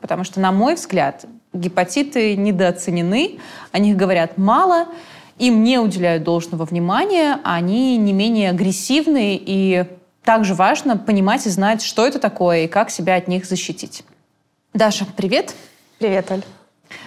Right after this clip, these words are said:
Speaker 1: Расскажи, пожалуйста, э, что такое вич, как расшифровать эту аббревиатуру, и чем вич отличается от спида?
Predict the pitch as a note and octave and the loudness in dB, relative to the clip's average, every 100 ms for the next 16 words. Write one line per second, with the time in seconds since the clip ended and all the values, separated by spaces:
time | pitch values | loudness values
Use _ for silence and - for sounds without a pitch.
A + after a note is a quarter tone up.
0 | - A3 - B3+ D4+ C#4 A3 G3 G3 G3 | -6 -4 0 0 0 2 2 2 0 0
1 | F#3 F3+ - F#3+ F#3 F3+ - _ _ - | 0 -2 -4 -2 -2 -4 -14 _ _ -10
2 | - C4+ B3+ G3 F3 A3+ F4+ - - - | -2 2 2 2 0 -2 -6 -8 -12 -18
3 | _ _ _ - G#3 G3+ G3+ - F#3 F3+ | _ _ _ -2 2 2 -2 -2 0 0
4 | G#3 - - G3+ G3+ F#3+ E3+ - F3 E3 | 0 -2 -2 2 2 2 0 -2 -4 -2
5 | E3 E3+ E3+ F4 F#4+ B3 - - - - | 0 0 2 0 0 -2 -10 -20 -16 -4
6 | G3+ G3 G3 G3 G3 B3 A3 G3+ D#4 F4+ | 0 2 2 0 -2 0 2 2 0 -2
7 | - F3+ - G#3+ C4 C4 - F#3+ F#3 - | -6 -6 -2 0 0 -2 0 0 0 -6
8 | - D#3 | -4 -4